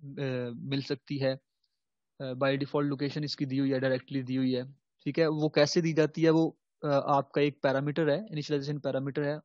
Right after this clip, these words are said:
उसकी मदद से आपको पता चल जाता है। ऐसे second paragraph में define किया हुआ है इन्होंने। तो इसमें कहते हैं when things wrong, जब कुछ गलत हो रहा हो, Oracle can often, Oracle can and often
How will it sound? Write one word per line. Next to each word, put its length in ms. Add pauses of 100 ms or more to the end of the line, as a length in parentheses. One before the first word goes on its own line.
उसकी 240
मदद 200
से 140
आपको 260
पता 180
चल 180
जाता 260
है। 120 (800)
ऐसे 140
second 320
paragraph 320
में 100
define 300
किया 180
हुआ 140
है 40
इन्होंने। 240 (1200)
तो 60
इसमें 240
कहते 240
हैं 80
when 140 (140)
things 280
wrong, 300 (1000)
जब 120
कुछ 220
गलत 300
हो 160
रहा 120
हो, 300 (640)
Oracle 400
can 240
often, 360 (520)
Oracle 360 (160)
can 340 (260)
and 320
often 440